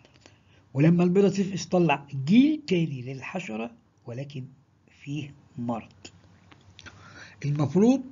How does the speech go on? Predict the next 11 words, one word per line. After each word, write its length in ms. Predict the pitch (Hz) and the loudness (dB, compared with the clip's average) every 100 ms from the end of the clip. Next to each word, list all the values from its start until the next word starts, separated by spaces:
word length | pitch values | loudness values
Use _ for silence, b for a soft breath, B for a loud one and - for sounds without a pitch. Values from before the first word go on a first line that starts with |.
| - _ _ | -20 _ _
أي 220 | 277 285 208 | 2 2 2
حشرة 360 | 156 151 131 | -2 -6 -8
عشان 300 | 123 151 147 | -10 -10 -8
تنقل 360 | 147 170 160 147 | -4 -2 -2 -4
مرض 320 | 160 143 123 | -2 -2 -4
من 280 | 143 175 123 - B B B B | -2 -2 -4 -12 B B B B
شخص 440 | - - 202 - - | -6 0 0 0 -6
إلى 220 | 160 143 | -6 -6
آخر 300 | - 202 240 | -4 -4 -4
بتاخد 480 | 214 143 202 160 151 | -4 -2 -2 -2 -4
من 320 | 156 202 165 | 0 0 -2